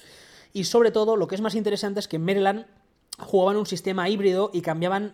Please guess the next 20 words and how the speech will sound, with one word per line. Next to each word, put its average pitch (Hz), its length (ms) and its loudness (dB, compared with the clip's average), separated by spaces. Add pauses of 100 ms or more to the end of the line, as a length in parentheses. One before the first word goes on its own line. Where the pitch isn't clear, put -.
a, 151 240 -8
a 156 40 -4
menudo 180 420 -2
entre 151 220 -8
la 151 100 -4
tres 165 160 -8
cuatro 185 260 -4
y 175 40 -2
la 139 100 -4
cuatro 156 240 -4
tres, 165 220 -4
con 143 140 -12
lo 127 100 -8
cual 175 300 -2 (520)
le 165 140 2
da, 170 280 2
le 175 100 -2
da 170 120 0
mucha 180 340 -4
versatilidad 156 800 -4